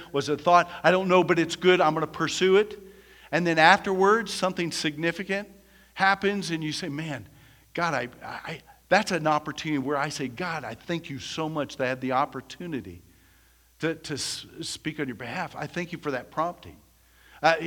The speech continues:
and, and just an example, Lynn and I went to go see Marge Ingmeyer. I shared her picture last week.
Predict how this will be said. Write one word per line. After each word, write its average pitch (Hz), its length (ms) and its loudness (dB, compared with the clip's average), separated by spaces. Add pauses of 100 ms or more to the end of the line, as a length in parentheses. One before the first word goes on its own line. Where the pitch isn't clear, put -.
(140)
and, 156 220 -2
and 151 200 -4
just 180 240 -2
an 156 80 -4
example, 135 580 -2
Lynn 160 160 -2
and 147 100 -2
I 143 120 2
went 143 180 -4
to 143 80 -16
go 143 120 -2
see 147 200 -6
Marge 139 300 -2
Ingmeyer. 123 380 -6
I 107 60 -8
shared 151 340 -4
her 131 120 -6
picture 147 400 -10
last 147 360 -4
week. 90 200 -16